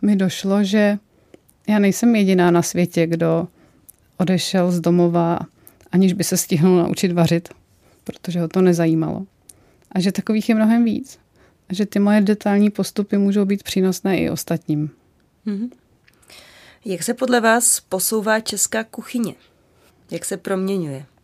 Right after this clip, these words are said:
Speaker 1: No, určitě se v ní vytrácí ta sezónnost, o které jsme
Speaker 2: Mhm.
Speaker 1: mluvili. Protože u masa, u ryb, tam k tomu stírání nějaké sezónnosti opravdu dochází.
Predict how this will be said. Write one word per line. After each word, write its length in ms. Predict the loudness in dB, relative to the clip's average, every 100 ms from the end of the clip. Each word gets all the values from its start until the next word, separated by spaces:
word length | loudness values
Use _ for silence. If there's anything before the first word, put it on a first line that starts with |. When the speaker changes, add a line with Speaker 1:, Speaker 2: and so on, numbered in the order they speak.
| _ _ _ -20 -20 -20 -10
Speaker 1:
No, 100 | -6
určitě 420 | -4 -4 -2 0
se 160 | 2 4
v 40 |
ní 140 | 6 6
vytrácí 420 | 4 2 0 -2
ta 120 | -4
sezónnost, 600 | -2 -2 2 2 0 -4
o 60 | -10
které 260 | -6 -4
jsme 200 | -2 0
Speaker 2:
Mhm. 100 | 2
Speaker 1:
mluvili. 280 | 4 2 0 -6 _ _ _ _ _ _ _ -20 _
Protože 680 | -8 -6 -2 0 2 0 -2 -6 _ _ _ _ _ _ _
u 120 | 2
masa, 540 | 4 2 0 -2 -2 -4
u 100 | -2 0
ryb, 280 | 0 -2 -10 _ _ -20 -20 -8
tam 280 | -4 -2 -4 -10
k 80 | -6
tomu 280 | -2 0
stírání 680 | -2 -4 -2 2 4 4 4
nějaké 360 | 4 2 2 0
sezónnosti 720 | 0 0 2 2 0 -2 -6
opravdu 380 | -4 -2 -2 -2
dochází. 760 | -2 0 0 0 0 0 -4